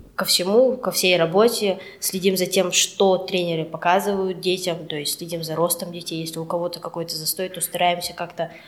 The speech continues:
их отправить к какому-то другому, может, тренеру, как-то их поменять местами, потому что бывает, тренер тебя доводит до какого-то определённого, ну, определённого уровня, и потом уже тебе не может дать большего, и тогда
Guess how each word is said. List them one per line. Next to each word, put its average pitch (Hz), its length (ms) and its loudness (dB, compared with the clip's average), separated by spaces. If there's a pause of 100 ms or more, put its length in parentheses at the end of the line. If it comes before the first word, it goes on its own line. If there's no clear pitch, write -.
(260)
их 185 200 -6
отправить 185 360 0
к - 40 -14
какому-то 202 340 0
другому, 180 400 2
может, 180 240 -6
тренеру, 170 260 -2
как-то 165 240 -8
их 175 120 -8
поменять 185 420 0
местами, 170 280 -2
потому 165 160 -8
что 185 140 -2
бывает, 180 360 2 (1080)
тренер 214 300 6
тебя 196 240 2
доводит 196 320 4
до 190 60 0
какого-то 190 420 2
определённого, 180 640 2
ну, 170 240 -2 (100)
определённого 180 640 0
уровня, 220 380 4
и - 40 -2
потом 190 240 0
уже 196 160 0
тебе 180 220 -4
не 180 100 -4
может 180 280 -2 (280)
дать 165 340 0
большего, 165 380 0
и 147 160 -6
тогда 185 400 2